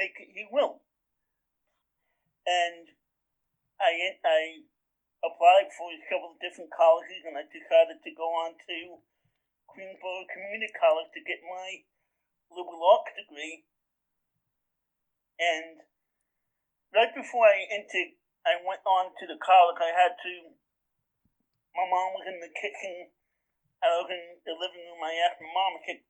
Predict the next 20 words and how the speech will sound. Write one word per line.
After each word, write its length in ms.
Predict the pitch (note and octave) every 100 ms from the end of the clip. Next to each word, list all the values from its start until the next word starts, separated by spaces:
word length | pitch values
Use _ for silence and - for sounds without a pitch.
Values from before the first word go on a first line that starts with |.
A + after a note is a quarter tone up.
| _ _ _ _ _ _ _ _ _ _
"How 160 | - A#3+
long 240 | C4+ C#4+
do 80 | B3
you 160 | A3 G#3
think 480 | - G3 F#3 - _ _ _ _ _ -
it 80 | F#3
will 240 | F3 -
take 320 | - G3 G3
me 160 | F#3 E3+
to 200 | - F3 E3+ E3 - _ _ _ _ _
finish 400 | G3+ E3 E3+ - - - _ _ _ _ _ _ _
college?" 320 | F3+ D#3+ D#3
And 160 | E3+ -
she 220 | - - -
said, 240 | F#3 D#3 E3
"I 80 |
don't 220 | G3 G3+ - _ _ _ _ _
care 240 | - G3+ G3 F#3+
if 80 |
it 80 | F3+